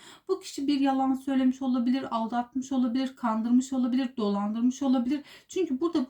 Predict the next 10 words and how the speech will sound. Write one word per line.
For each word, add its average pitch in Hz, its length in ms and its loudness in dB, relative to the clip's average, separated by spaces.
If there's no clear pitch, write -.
kişiye 302 260 -6
karşı 262 360 -4
yaşadığınız 226 540 -2
büyük 247 240 -4
bir 285 80 -4
hayal 277 420 2
kırıklığı, 277 480 -6
büyük 226 260 -6
bir 254 100 -6
öfke 285 440 -4